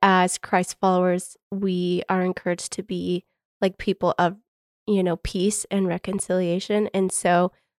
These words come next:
like, we have to be willing to have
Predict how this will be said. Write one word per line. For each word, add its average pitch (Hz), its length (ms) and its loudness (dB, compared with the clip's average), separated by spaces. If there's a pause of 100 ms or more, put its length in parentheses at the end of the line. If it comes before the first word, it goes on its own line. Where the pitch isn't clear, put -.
(160)
like, 196 200 0
we 190 540 0 (160)
have 185 380 -6
to 190 160 -2
be 180 420 -2
willing 175 460 4
to 180 100 -2
have 180 500 0